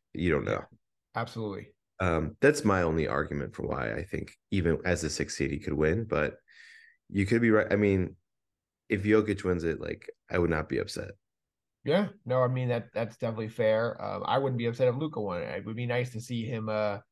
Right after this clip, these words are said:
Speaker 2: get some recognition out there. Although, secretly, I am waiting for them to implode because guess who's gonna be the number one front runner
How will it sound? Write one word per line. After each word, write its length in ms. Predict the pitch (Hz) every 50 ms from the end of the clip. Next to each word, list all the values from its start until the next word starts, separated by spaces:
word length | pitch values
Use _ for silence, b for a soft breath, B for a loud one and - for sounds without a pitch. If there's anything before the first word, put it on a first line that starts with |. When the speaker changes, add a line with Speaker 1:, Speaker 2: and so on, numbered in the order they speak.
| _ _ -
Speaker 2:
get 180 | - 117 -
some 160 | - 117 110 113
recognition 580 | 117 117 - - 107 110 117 113 117 - 107
out 220 | 110 110 110 110 -
there. 380 | 107 107 107 107 107 107 - _ _ _ _ _ -
Although, 520 | - - 117 123 120 110 101 104 113 - - _ _ _ _ _ _
secretly, 480 | - - 160 151 - 147 139 139 131 120
I 100 | 123 127
am 280 | 123 127 127 123 117 117
waiting 340 | 110 120 127 117 117 117 117
for 80 | 123
them 180 | 123 117 113 117
to 60 | 127
implode 520 | 120 110 113 127 135 143 135 127 123 123 113
because 640 | 120 107 123 110 107 104 98 101 - - - - _ _ _ _ _ _ _ _ _ _
guess 220 | - 139 131 127 -
who's 200 | 151 147 131 123
gonna 100 | 135 131
be 80 | 127
the 80 | 120 117
number 260 | 117 120 120 117 120
one 160 | 117 120 113
front 240 | 110 - 117 107 98
runner 420 | 101 101 104 101 98 98 101 -